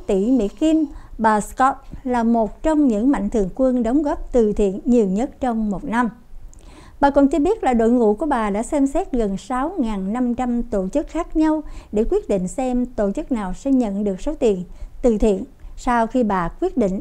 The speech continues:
đẩy nhanh tốc độ làm từ thiện trong năm nay, trong bối cảnh đại dịch covid mười chín tiếp tục ảnh hưởng nghiêm trọng đến toàn cầu. Bà chia sẻ rằng đại dịch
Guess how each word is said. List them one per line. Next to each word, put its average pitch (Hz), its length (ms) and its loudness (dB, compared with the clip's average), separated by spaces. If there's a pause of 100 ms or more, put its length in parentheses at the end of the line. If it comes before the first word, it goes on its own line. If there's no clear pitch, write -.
đẩy 214 180 0
nhanh 254 360 2
tốc 359 180 -2
độ 190 280 0 (120)
làm 233 300 -2
từ 220 160 -2
thiện 202 240 0
trong 240 220 -2
năm 226 180 -2
nay, 214 240 -2 (600)
trong 220 380 4
bối 254 160 4
cảnh 220 240 0
đại 202 140 2
dịch 190 160 -2 (100)
covid 294 260 0
mười 202 160 2
chín 247 280 2 (120)
tiếp 415 140 0 (100)
tục 214 180 0
ảnh 220 180 0
hưởng 208 260 2
nghiêm 302 220 6
trọng 214 340 -2
đến 226 320 0
toàn 185 180 -2
cầu. 170 260 -4 (1000)
Bà 277 120 6
chia 359 160 4
sẻ 285 200 2
rằng 220 360 -2 (260)
đại 247 240 4
dịch 240 100 4